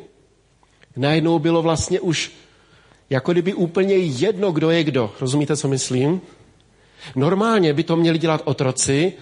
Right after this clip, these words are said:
pro ty lidi, kteří přijdou. Nebo by si to měl člověk udělat sám, protože bylo nevhodné, aby hostitel nebo pán domu nebo tvůj přítel,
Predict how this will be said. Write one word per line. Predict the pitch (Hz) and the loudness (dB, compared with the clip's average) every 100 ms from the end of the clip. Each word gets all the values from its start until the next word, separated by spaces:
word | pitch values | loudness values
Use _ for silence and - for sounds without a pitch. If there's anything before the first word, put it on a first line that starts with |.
| - | -6
pro | 123 | -6
ty | - | -2
lidi, | 135 139 | -2 -2
kteří | - 143 147 | -4 -6 -6
přijdou. | - 196 139 95 - - _ _ _ _ - | -6 -2 -2 -4 -8 -20 _ _ _ _ -2
Nebo | 175 | 0
by | 196 | 0
si | - | 0
to | 208 | 0
měl | 202 196 | 0 0
člověk | - 190 | 2 0
udělat | - 175 170 170 | 0 0 0 0
sám, | - 202 220 180 | 0 2 2 2
protože | 165 165 165 | 0 0 2
bylo | 170 | 2
nevhodné, | 170 180 170 214 165 139 | 2 2 2 2 2 2
aby | 131 131 135 - - - _ _ - | 2 2 -2 -4 -16 -20 _ _ -14
hostitel | 107 151 - 202 - 165 | -4 -2 -2 -2 0 2
nebo | 147 135 | 2 0
pán | 156 151 160 | 0 2 2
domu | 190 196 | 2 2
nebo | 156 139 | 2 0
tvůj | 151 160 143 | 0 -2 -2
přítel, | - 214 202 147 120 | -2 -2 2 0 0